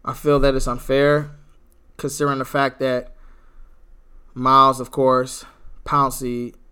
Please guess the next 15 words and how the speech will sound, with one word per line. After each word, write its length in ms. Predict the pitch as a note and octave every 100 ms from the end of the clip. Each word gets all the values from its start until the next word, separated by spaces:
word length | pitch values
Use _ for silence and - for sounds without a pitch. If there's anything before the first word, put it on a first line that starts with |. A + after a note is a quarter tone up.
| _ B2+
and 160 | B2
our 180 | C3+ C3
other 140 | B2+
player, 360 | A#2+ B2+ A#2+ A2+
uh, 300 | A#2 A#2+ A2+ - - -
O-, 240 | D3 C#3 -
O-, 280 | B2+ D3 -
Ogaby, 420 | D3+ D3+ C3+ B2+ B2
Ogaby, 380 | C#3+ C3 B2+ -
uh, 120 | C3+
whatever, 500 | - C#3+ C#3 A#2+ A#2 - - - - - - -
they 140 | D3 D#3+
all 160 | D#3
got 120 | C3+
suspended, 480 | A#2+ A#2+ D3 B2 F#2